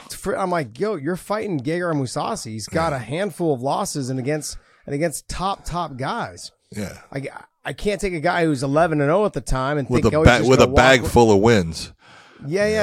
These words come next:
Speaker 2: Yeah.
Speaker 1: I'm like, "And he's gonna come through and you're just gonna beat this guy who is fantastic." And not only that, but he's fought at heavyweight. He's fought at light heavyweight. He's the champ at light heavyweight. Then he's the champ at middleweight. Like,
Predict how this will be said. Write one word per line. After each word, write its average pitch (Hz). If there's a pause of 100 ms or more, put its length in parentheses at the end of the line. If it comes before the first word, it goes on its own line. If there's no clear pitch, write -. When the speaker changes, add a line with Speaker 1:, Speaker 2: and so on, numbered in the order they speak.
Speaker 2:
Yeah. 151
Speaker 1:
I'm 156
like, 156
"And 170
he's 156
gonna 170
come 180
through 185
and 143
you're 151
just 143
gonna 147
beat 139 (420)
this 143
guy 156
who 135 (180)
is -
fantastic." 151
And 147
not 214
only 180
that, 202 (600)
but 160
he's 208
fought 233
at 180
heavyweight. 175
He's 156
fought 208
at 185
light 208
heavyweight. 156
He's 127
the 160
champ 220
at 208
light 175
heavyweight. 139
Then 151
he's 185
the 175
champ 196
at 180
middleweight. 190
Like, 139